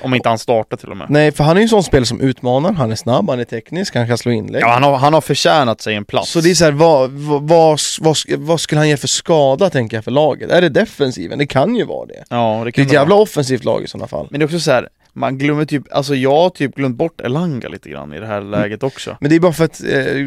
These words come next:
Speaker 2: vad heter han? Garnacho är ju ny i Elanga United.
Speaker 1: Ja.
Speaker 2: Det är det.
Speaker 1: Känns som att Elanga skulle behöva flytta på sig.
Speaker 2: Elanga skulle inte ha valt Sverige.
Speaker 1: Oj.
Speaker 2: Nej, jag vet inte.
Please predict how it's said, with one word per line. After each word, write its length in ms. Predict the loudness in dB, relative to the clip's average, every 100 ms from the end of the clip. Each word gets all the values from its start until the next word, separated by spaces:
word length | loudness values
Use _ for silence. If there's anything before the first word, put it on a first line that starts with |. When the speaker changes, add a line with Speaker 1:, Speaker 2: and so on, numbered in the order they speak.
| -4
Speaker 2:
vad 80 | -2
heter 160 | -2 -2
han? 160 | -4
Garnacho 440 | -2 0 -2 0 2
är 80 | 4
ju 80 |
ny 140 | 4 4
i 40 |
Elanga 380 | 4 2 0 0 -2
United. 360 | -2 -6 -6 -4
Speaker 1:
Ja. 280 | -4 -4 -8 _ -6
Speaker 2:
Det 100 | -2
är 120 | 0
det. 160 | -2 -4 -12 _ _
Speaker 1:
Känns 160 | -6 -4
som 80 |
att 100 | -2
Elanga 360 | 0 2 2 0
skulle 220 | -2 -6
behöva 220 | -2 -2 -2
flytta 400 | -4 -6 -6 -4
på 140 | -4
sig. 120 | 0
Speaker 2:
Elanga 320 | 2 4 4
skulle 200 | 2 0
inte 120 | 0 2
ha 40 |
valt 140 | 0 -2
Sverige. 340 | -4 -4 -8 -16 _ _ _ _ _ _ _ _ _ _ _ _ _ _ _ _ -4
Speaker 1:
Oj. 340 | 0 0 -4 _
Speaker 2:
Nej, 220 | -4 -2 0
jag 140 | 0
vet 140 | 0 -2
inte. 300 | -8 -12